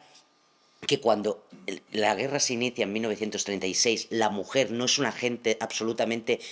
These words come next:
politizado, la mujer no es una persona consciente de su, eh, fuerza, de su voluntad, de su deseo de libertad,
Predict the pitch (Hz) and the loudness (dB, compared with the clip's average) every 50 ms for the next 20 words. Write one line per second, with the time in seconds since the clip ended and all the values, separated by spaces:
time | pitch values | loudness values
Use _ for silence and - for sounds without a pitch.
0 | - - _ _ - 135 113 107 104 - - 101 95 - 120 120 117 104 98 90 | -18 -20 _ _ 4 6 6 6 2 -2 -2 -4 -2 2 2 2 4 2 0 -2
1 | - - - - - - - 113 110 110 101 104 - - 135 135 127 131 127 131 | -4 -10 -18 -18 -16 -6 0 4 4 4 4 2 0 2 2 2 2 2 0 0
2 | 123 - 131 127 113 - 120 - - 131 127 120 - 110 104 107 - - - - | 0 0 -2 -4 -2 -2 -2 -2 0 0 -2 2 2 0 2 4 2 2 2 4
3 | 135 139 143 139 127 - - 90 82 - - - - - - - _ _ - 95 | 6 6 6 4 0 -4 -6 -6 -6 -6 -10 -20 -20 -20 -20 -20 _ _ 0 4
4 | 113 110 104 - - - - - - - - - 127 123 113 - - - - 98 | 4 4 4 4 -2 -8 -6 -2 0 0 2 2 2 0 -2 -2 -4 -6 -4 -4
5 | 92 - - - 135 151 143 131 - - 110 101 101 - - 101 95 92 95 95 | -4 -4 0 4 6 6 6 4 2 0 0 2 2 0 -2 -2 0 0 0 0
6 | 95 95 - - 120 120 113 - 95 98 95 - 120 104 92 87 - - - 127 | -2 -4 0 0 0 0 0 -2 -4 0 0 2 2 2 2 4 4 4 6 4
7 | 113 95 87 87 80 87 92 92 82 90 - 120 127 127 | 4 4 2 -2 -2 -2 -2 -2 -2 -2 0 0 0 0